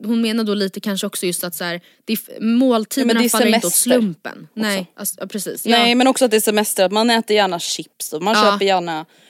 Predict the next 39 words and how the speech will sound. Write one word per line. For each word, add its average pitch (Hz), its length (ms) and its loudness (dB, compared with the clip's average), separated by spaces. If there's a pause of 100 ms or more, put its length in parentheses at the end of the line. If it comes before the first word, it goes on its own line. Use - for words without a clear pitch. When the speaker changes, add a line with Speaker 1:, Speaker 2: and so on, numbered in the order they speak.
(180)
Speaker 2:
cola 170 680 -4
och - 160 -8
liksom, 208 180 0
Speaker 1:
Ja. 202 60 -2
Speaker 2:
man 202 220 -2
unnar 196 440 -4
sig. - 280 -10
Speaker 1:
Det 214 120 -4
är 220 100 -2
inte 226 380 -2
något 202 160 -4
liksom 180 420 -6 (400)
morots-, 180 1040 -2
morötter 190 1000 -4 (1080)
alltså 170 440 -6
Speaker 2:
Nej, 202 180 -6
Speaker 1:
vid 180 140 -4
Speaker 2:
nej. - 100 -4
Speaker 1:
poolen 117 300 -16 (140)
eller 180 200 -12
på 175 120 -14
stranden 170 320 -8
eller 151 140 -10
vad 147 140 -12
du 107 60 -14
nu 87 100 -16
gör. - 100 -14
Speaker 2:
Nej, 202 120 -6
nej. 190 200 -8 (300)
Speaker 1:
Sen 330 320 2
sa 240 120 4
hon 202 120 2
också 185 220 -4
då 180 80 0
att, - 320 -6
eh, 208 60 -2 (100)
det 185 260 0
är 190 60 -2
väldigt 196 520 -2